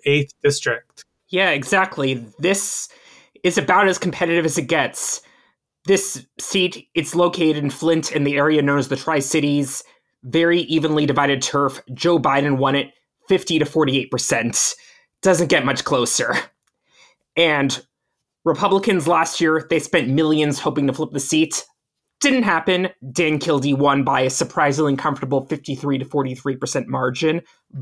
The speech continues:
Speaker 2: But Kildee isn't going to be there to defend it anymore. First time in a long time where the Kildee family won't be running here.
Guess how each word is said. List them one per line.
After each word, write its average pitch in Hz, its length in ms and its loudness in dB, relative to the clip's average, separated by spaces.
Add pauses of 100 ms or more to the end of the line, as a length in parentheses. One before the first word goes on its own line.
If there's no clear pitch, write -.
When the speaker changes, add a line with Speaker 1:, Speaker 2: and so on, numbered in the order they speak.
(120)
Speaker 2:
But - 440 0 (460)
Kildee 156 400 2
isn't 143 280 0
going 147 300 2
to 131 60 -2
be 135 320 0
there 139 200 2
to 131 60 -2
defend 131 320 0
it 127 80 0
anymore. 120 540 0 (800)
First 180 260 0
time 160 340 2
in 156 120 2
a 143 60 4
long 143 260 2
time 139 360 0
where 131 280 2
the 131 100 -4
Kildee 151 360 0
family 131 600 0 (320)
won't 139 300 0
be 135 140 0
running 127 360 0
here. 117 360 -4